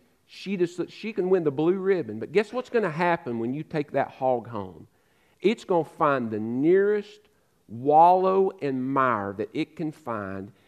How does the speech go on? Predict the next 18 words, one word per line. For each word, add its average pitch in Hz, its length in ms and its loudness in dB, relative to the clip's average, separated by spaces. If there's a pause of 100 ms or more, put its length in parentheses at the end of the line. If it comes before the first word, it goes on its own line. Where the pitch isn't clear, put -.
(120)
It's 185 180 0
gonna 190 240 0
immerse 185 640 0
itself 131 460 -6
in 127 80 -6
that 123 200 -4
mud 123 320 -4
and 139 160 -6
get 151 200 -4
just 143 220 -10
as 120 120 -10 (100)
absolutely 170 960 -2
filthy 180 640 -4
dirty 120 560 -4 (220)
as 127 140 -8
it - 100 -18
possibly 131 420 -2
can. 123 240 -6